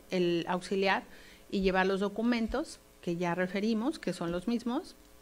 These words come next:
llenar la solicitud de visita domiciliaria, hacer la visita por parte de nosotros y queda concluido el registro.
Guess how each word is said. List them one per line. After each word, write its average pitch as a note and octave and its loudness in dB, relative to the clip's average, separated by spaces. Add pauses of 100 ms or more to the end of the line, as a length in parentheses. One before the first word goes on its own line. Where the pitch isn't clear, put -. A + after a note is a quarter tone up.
(1080)
llenar G#3+ 6
la A#3 4
solicitud A#3 0
de A#3+ 6
visita G3 -2
domiciliaria, G#3+ 0 (420)
hacer F3+ 0
la G#3+ 4
visita G#3 -2
por F3 -4
parte G3 0
de G#3+ -4
nosotros A3+ -2
y A#3 0
queda F#3+ 2
concluido F3+ -2
el F3 -2
registro. G3 -2